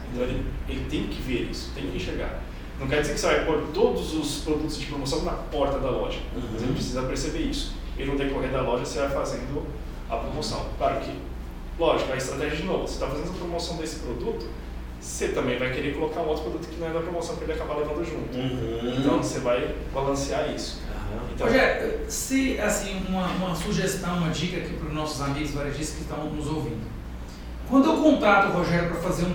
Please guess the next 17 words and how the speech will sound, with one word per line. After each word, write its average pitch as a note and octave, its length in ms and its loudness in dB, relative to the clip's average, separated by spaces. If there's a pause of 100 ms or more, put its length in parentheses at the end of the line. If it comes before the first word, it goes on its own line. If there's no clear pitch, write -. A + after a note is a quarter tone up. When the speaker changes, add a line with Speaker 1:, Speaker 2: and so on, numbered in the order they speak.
(100)
Speaker 3:
projeto F#3 640 4
de - 60 -4
design E3 320 4
pra D#3 80 0
minha D#3 200 4
loja, A#2 200 -2 (480)
dentro C#4+ 320 8
do G#3 120 6
meu F#3+ 160 10
briefing, - 520 4 (480)
é D#3 60 -4
um, D#3+ 60 0
sou E3+ 200 -2
um, G#3 440 0 (600)
sou E3+ 140 -6
um - 20 -2
supermercado. - 640 0